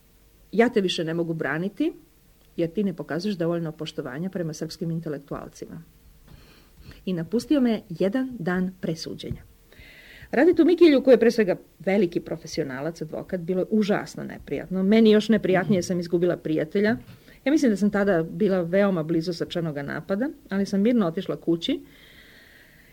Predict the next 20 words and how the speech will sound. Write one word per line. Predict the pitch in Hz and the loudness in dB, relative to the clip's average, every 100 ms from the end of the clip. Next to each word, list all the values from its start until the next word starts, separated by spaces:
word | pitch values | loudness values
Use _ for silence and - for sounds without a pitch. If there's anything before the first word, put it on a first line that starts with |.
| _ _ _ _ | _ _ _ _
zvala, | 240 302 302 262 - - - - 208 | 4 6 8 6 2 -8 -14 -10 -4
e, | - 196 | 2 4
nekoliko | 214 226 196 170 165 | 6 4 4 2 0
svojih | 185 180 | 0 0
prijatelja | 175 156 139 - 220 285 311 254 - - | 0 -4 -2 2 4 6 4 2 -6 -4
i | 233 | -2
dobila | 196 196 175 170 151 | 2 0 2 0 0
svoju | - 180 175 | -2 -2 0
prijateljicu | 165 160 156 156 160 | -2 -2 -2 -2 -6
Tanju | 165 156 | -4 -4
Petovar | - 156 165 165 151 143 165 _ - | -4 -6 -4 -4 -4 -6 -10 _ -14
za | 170 143 139 - - | -10 -10 -10 -14 -14
advokaticu, | 143 170 - 160 185 240 - 233 220 - - | -12 -12 -8 -8 -8 -8 -2 0 -2 -8 -10
e, | 170 165 165 170 190 - - _ _ _ - _ _ _ 147 | -6 -4 -4 -6 -12 -20 -20 _ _ _ -20 _ _ _ -4
još | 170 190 | -2 -2
jednu | 180 180 | -4 -2
ženu | 175 185 | -2 -2
advokata, | 170 180 170 170 170 170 | -4 -8 -8 -10 -6 -6
Vesnu | 139 131 - - | -6 -10 -12 -10
Vujević. | 165 196 175 170 - | -8 -6 -8 -10 -18